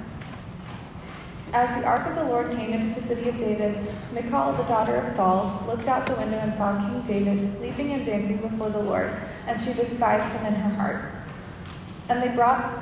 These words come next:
<clears throat> and they brought in the ark of the Lord and set it in its place, inside the tent that David had pitched for it. And David offered burnt offerings and peace offerings before the Lord.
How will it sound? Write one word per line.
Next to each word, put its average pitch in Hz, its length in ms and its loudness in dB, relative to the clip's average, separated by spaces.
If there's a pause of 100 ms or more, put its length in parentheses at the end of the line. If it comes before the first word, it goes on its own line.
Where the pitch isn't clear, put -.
(180)
<clears throat> - 160 -8
and - 840 0
they 233 140 0
brought 233 240 6
in 311 120 2
the 311 60 2
ark 226 280 2
of 254 100 0
the 240 180 2
Lord 202 200 4
and 202 180 -2
set 208 160 4
it 214 80 -2
in 226 220 0
its - 140 -4
place, 208 420 0 (200)
inside 247 480 2
the - 100 -6
tent 202 240 0
that 208 160 -2
David 208 240 2
had 208 220 0
pitched - 320 -4
for - 160 2
it. 98 120 2 (640)
And 247 160 0
David 254 300 0
offered 240 400 2
burnt 233 240 -2
offerings 269 480 -2
and 233 100 -4
peace 247 220 -4
offerings 214 460 0
before - 260 -4
the 208 80 0
Lord. - 320 0